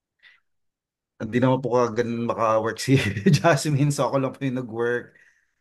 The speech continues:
And then, nagka-sciatica pa po siya during the pregnancy. And then, nung twenty seventeen, yun po yung na-aksidente po ako, na-hit and run po ako. So, so, so many, so many times that,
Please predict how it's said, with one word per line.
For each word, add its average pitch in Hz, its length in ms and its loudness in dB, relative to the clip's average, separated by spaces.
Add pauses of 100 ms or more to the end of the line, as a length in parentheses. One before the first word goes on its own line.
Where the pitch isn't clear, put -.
(220)
And 117 160 -12
then, 117 240 -4
nagka-sciatica 110 720 -4
pa - 80 -12
po 113 160 -12
siya 107 160 -8
during 107 160 -2
the 104 80 -4
pregnancy. 139 960 2 (1300)
And 113 160 -10
then, 117 320 -4
nung 110 180 -8 (600)
twenty 113 240 -8
seventeen, 123 640 -2
yun 117 160 -6
po 120 160 -4
yung 110 400 -6
na-aksidente 110 560 -4
po 113 80 -4
ako, 117 240 -2
na-hit 101 240 -4
and 107 160 -2
run 107 240 -2
po 110 160 -4
ako. 110 200 -6 (1600)
So, 104 480 -6
so, 123 240 -6
so 127 240 0
many, 127 880 2
so 127 160 0
many 127 240 4
times 120 400 0
that, 110 320 2